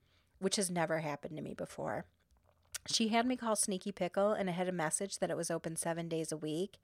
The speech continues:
And it was during the times listed, so I told her, "Oh, it's open." I called. And when we got there, it was closed. It said, "Temporary closed due to fire." So now I'm running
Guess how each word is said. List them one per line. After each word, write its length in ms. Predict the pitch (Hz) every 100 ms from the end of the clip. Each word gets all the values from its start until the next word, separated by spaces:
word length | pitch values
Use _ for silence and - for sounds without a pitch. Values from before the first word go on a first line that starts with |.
| - - - - - -
And 80 | 233
it 60 |
was 140 | 240 -
during 240 | 359 381
the 80 | -
times 420 | - 190 185 -
listed, 500 | 320 - 180 170 202 -
so 280 | - 208 190
I 120 | 190
told 240 | 202 190 190
her, 100 | -
"Oh, 100 | 269
it's 160 | 311 190
open." 300 | 170 180 170
I 80 | 156
called. 540 | - 160 143 147 - - - - - -
And 240 | 202 202 214
when 100 | 226
we 80 |
got 260 | 226 254 247
there, 140 | 180
it 60 | 160
was 120 | 165
closed. 460 | - 180 135 139 -
It 120 | 233
said, 180 | 185 165
"Temporary 500 | - 233 240 226 214
closed 580 | - 180 175 170 170 - - -
due 160 | 175
to 60 | 170
fire." 500 | - 143 - - - _ _
So 140 | - 214
now 200 | 247 285
I'm 140 | 247
running 260 | 226 185